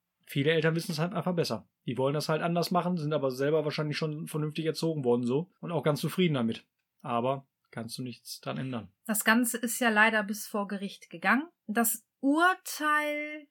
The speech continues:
Speaker 2: geht so.
Speaker 1: Okay, und wie?
Speaker 2: Die Erzieherin wurde nicht entlassen. Sie muss aber Abstand zu Samson und seiner Mutter halten.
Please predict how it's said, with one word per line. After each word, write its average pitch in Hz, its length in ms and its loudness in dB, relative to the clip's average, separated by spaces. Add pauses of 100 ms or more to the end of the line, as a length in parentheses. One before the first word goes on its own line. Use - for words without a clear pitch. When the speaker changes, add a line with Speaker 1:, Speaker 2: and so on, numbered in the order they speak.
(120)
Speaker 2:
geht 208 340 2
so. - 300 -8 (100)
Speaker 1:
Okay, 147 240 2
und 123 160 -2
wie? 160 280 2 (120)
Speaker 2:
Die 202 220 -2
Erzieherin 311 720 2
wurde 285 220 2
nicht 214 480 6
entlassen. 175 680 -6
Sie 190 160 0
muss 254 240 4
aber - 280 -2
Abstand 269 600 2
zu - 260 -4
Samson 226 480 4
und 247 140 0
seiner 240 260 4
Mutter 226 420 2
halten. 170 500 -4